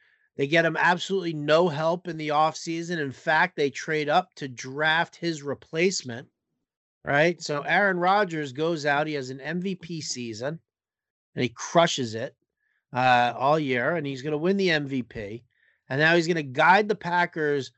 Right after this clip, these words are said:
to the Super Bowl. He's going to win the Super Bowl M V P award. The Packers are gonna win the Super Bowl. And there he is standing at the podium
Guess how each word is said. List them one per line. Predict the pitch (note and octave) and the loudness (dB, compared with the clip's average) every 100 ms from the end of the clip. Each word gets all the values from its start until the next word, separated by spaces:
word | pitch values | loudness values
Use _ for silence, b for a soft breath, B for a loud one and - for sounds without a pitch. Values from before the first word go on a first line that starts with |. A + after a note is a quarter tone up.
| _ _ - | _ _ -4
to | F#3+ A#3+ | 0 0
the | |
Super | A#3 - G3 D#3+ C#3+ | 0 2 2 4 0
Bowl. | C3+ C3 B2+ B2 _ _ | 0 0 0 -4 _ _
He's | - C3+ | -8 -2
going | E3+ E3 D3+ | 0 0 -2
to | D#3 | -6
win | C#3 D3 G3 A#3 A#3+ A#3 | -4 6 8 8 4 -2
the | F3+ F3+ | -2 -2
Super | - - A3+ A3 | 0 -2 2 4
Bowl | F#3 F3+ D#3 | 6 6 6
M | E3 D#3+ | 2 0
V | D#3 C#3+ | -4 -6
P | - D#3+ | -10 -4
award. | C#3+ C3+ C3 C3+ C3+ | -4 -4 -4 -2 -2
The | C3 | -6
Packers | - F3+ A#3 A#3+ G3+ | -2 4 4 4 -2
are | F#3 | 0
gonna | E3+ D#3 | 0 0
win | D3+ | -4
the | C#3 | -6
Super | - C#3+ C3+ C3+ | -8 -8 -8 -4
Bowl. | C3 C3 B2 b b b | 2 2 2 b b b
And | - D3+ | -4 2
there | F#3+ B3 B3+ | 6 6 6
he | A#3 F#3+ | 6 4
is | F#3 E3 | 4 0
standing | - F#3+ G3+ A3 G#3+ | -6 0 0 2 -2
at | G3 | -2
the | F3 | -6
podium | - F3+ F3+ E3+ E3+ E3 D#3+ | -4 -2 2 2 2 0 -2